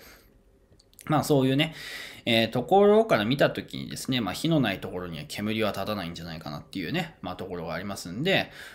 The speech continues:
まあどうなのかなっていうところなんと、あとはその副反応で重い障害をね、まあこう患っているんだというね、えー、そういった女性が多くいるというふうに言われているのも、まあ事実あると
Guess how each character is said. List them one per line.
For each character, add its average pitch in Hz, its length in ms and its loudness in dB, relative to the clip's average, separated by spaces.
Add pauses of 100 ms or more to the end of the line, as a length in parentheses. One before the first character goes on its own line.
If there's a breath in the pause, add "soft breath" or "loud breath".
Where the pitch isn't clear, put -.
(240 loud breath)
ま 104 160 2
あ 90 40 -4
ど 104 120 0
う 101 40 -2
な 82 80 -6
の 82 80 -10
か 87 60 -8
な 73 100 -6
っ 78 60 -16
て 101 80 -8
い - 20 -10
う - 20 -10
と 110 80 -6
こ 113 100 -8
ろ 101 100 -4
な 87 140 -10
ん 80 60 -10
と、 - 140 -2
あ 151 60 0
と 285 180 6
は 151 280 8
そ - 120 -6
の 101 80 -6
副 - 280 -2
反 349 200 6
応 110 100 4
で 90 60 -4
重 156 340 0
い 214 260 4
障 202 360 4
害 185 140 4
を 190 60 -2
ね、 - 300 -8
ま 107 200 -2
あ 82 40 -6
こ 92 460 -8 (120)
う 117 200 0
患 147 100 2
っ 147 60 -6
て 131 120 -4
い 110 60 0
る 104 80 -2
ん 101 60 -6
だ 82 160 -4
と 73 100 -12
い 69 80 -10
う 85 40 -10
ね、 147 200 -6 (240 loud breath)
え 92 120 -4
ー、 - 40 -4
そ 170 140 0
う - 20 2
い 160 40 2
っ - 20 -8
た 156 120 4
女 123 200 0
性 220 220 6
が 190 240 2
多 269 180 4
く 104 180 -4
い 87 80 -2
る 165 120 -8
と - 200 -10 (160)
い 175 60 0
う 190 40 0
ふ 208 40 2
う - 20 4
に 147 100 2
言 107 60 0
わ 113 80 2
れ 135 80 2
て 156 100 -2
い 151 40 2
る 143 60 2
の 143 100 2
も、 180 280 2
ま 98 120 -6
あ 101 60 -2
事 113 120 -2
実 101 240 -4
あ 87 80 0
る 85 100 -12
と - 180 -14